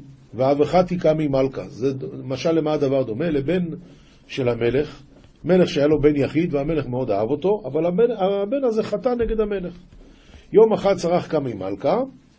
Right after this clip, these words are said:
הוא אמר, "מלכא, כל הני יומין על כן הלך ולא קבלת?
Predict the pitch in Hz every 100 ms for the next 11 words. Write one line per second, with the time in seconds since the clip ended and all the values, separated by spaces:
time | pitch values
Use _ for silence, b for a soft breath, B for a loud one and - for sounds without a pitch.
0 | b - 110 156 160 233 285 208 175 208
1 | 202 214 196 220 208 185 185 156 151 185
2 | 202 185 185 214 156 165 180 170 143 151
3 | 240 226 -